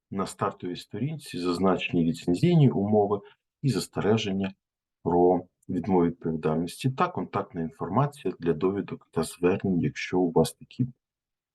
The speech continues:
У цьому відео ми обговоримо саме, як заповнюється заява на приєднання до цієї програми і як заповнюється електронна форма. Якщо ви фізична особа, безпосередньо дослідник,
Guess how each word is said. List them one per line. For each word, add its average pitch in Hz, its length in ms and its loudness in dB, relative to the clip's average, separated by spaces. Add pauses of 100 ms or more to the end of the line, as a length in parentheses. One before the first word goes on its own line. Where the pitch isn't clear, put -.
(600)
У - 80 -12
цьому 104 200 4
відео 131 500 4
ми 107 160 6
обговоримо 110 840 4 (920)
саме, 92 340 -4
як 92 300 2
заповнюється 85 760 -4
заява 92 580 0
на 120 120 -2
приєднання 151 640 -2 (460)
до 120 120 6
цієї 117 300 2
програми 120 520 2 (560)
і 170 560 0
як 117 360 0
заповнюється 92 680 -10
електронна 80 560 -14 (120)
форма. - 120 -20 (800)
Якщо 165 300 -2
ви 117 120 2
фізична - 540 -10
особа, 165 500 -8
безпосередньо 85 680 -6
дослідник, 151 640 -6